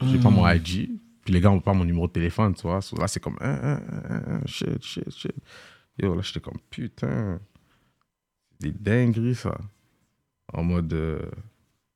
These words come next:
Speaker 1: comment, yo, le projet, comment... en plus, il y a des bangers comme ça, deux, trois jours après, ça shut down, mais ça, c'est quoi ? C'est... Puis,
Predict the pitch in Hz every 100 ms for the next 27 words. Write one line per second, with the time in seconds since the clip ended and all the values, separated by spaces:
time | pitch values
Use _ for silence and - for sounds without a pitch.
0 | _ - 85 92 87 85 82 - 85 90
1 | 95 90 90 87 85 104 - 90 90 92
2 | 92 92 - 90 - 107 107 82 - 101
3 | 98 104 90 95 85 - 110 87 80 -
4 | 85 85 92 78 82 82 90 - - 90
5 | 87 - - - _ _ _ _ _ _
6 | - 85 82 80